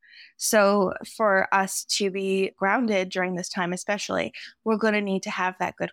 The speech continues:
quality sleep. So definitely try that. The other thing I would say is, like, give yourself breaks. So yes, you might have a billion things to do. Do a few of them. Take a break.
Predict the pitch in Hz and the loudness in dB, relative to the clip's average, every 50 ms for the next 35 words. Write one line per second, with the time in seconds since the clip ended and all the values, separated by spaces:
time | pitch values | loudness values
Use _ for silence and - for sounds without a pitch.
0 | - - 175 180 180 - - - - - - - - _ _ _ _ _ _ _ | -8 -8 -6 -6 -4 -6 -6 -8 -10 -10 -10 -10 -12 _ _ _ _ _ _ _
1 | _ _ _ _ _ _ _ _ _ _ _ - - - - 262 226 214 202 202 | _ _ _ _ _ _ _ _ _ _ _ -8 -8 -2 2 4 4 6 6 4
2 | 202 202 202 208 208 - - _ _ _ _ _ - 185 180 - - 185 180 175 | 2 2 0 -2 -4 -6 -12 _ _ _ _ _ -2 -2 -2 -2 -4 -6 -6 -6
3 | 175 170 175 - - 180 170 165 165 151 127 - - - _ _ - - - - | -6 -8 -10 -8 -6 -4 -4 -2 -2 -4 -4 -6 -8 -14 _ _ -20 -20 -20 -20
4 | - - - _ - 262 277 277 285 415 453 - 466 415 330 254 262 240 240 226 | -20 -20 -16 _ 0 2 4 4 4 2 2 2 4 4 6 6 6 4 4 2
5 | - - 226 220 220 220 208 220 202 190 - - _ _ _ _ _ _ _ _ | 2 2 2 2 2 2 4 4 2 2 2 -2 _ _ _ _ _ _ _ _
6 | _ - 240 262 277 269 359 349 381 370 - - 302 269 233 190 - _ - - | _ 2 4 4 4 4 2 2 2 2 2 2 2 2 2 0 -4 _ -4 0
7 | 151 220 220 - - - - - - - - _ _ _ _ _ - - - - | 0 0 0 0 -4 -8 -10 -10 -10 -12 -16 _ _ _ _ _ -8 -6 0 2
8 | 247 233 220 214 214 208 208 208 208 - - - - _ _ _ _ - 240 247 | 4 6 6 6 6 4 4 2 0 -4 -10 -20 -20 _ _ _ _ 2 4 4
9 | 302 349 - - - - - - - 220 220 214 208 - 214 226 214 202 208 196 | 4 2 0 -2 -6 -8 -8 -6 -2 0 2 2 2 2 2 0 2 2 2 0
10 | 196 208 202 208 208 202 196 185 190 185 185 - - - 170 165 180 254 320 302 | 2 2 2 2 2 0 0 0 0 0 0 0 0 0 0 0 0 0 0 -2
11 | - _ _ _ _ _ _ _ - 165 180 220 220 214 - - 180 175 180 180 | -6 _ _ _ _ _ _ _ -8 -2 2 2 2 2 2 2 2 2 2 2
12 | 202 233 151 180 208 - - _ _ _ _ _ _ _ _ _ _ _ - - | 2 2 2 2 2 0 -2 _ _ _ _ _ _ _ _ _ _ _ -2 0
13 | 254 254 - 202 247 262 214 - - | 0 0 0 0 2 2 2 0 -2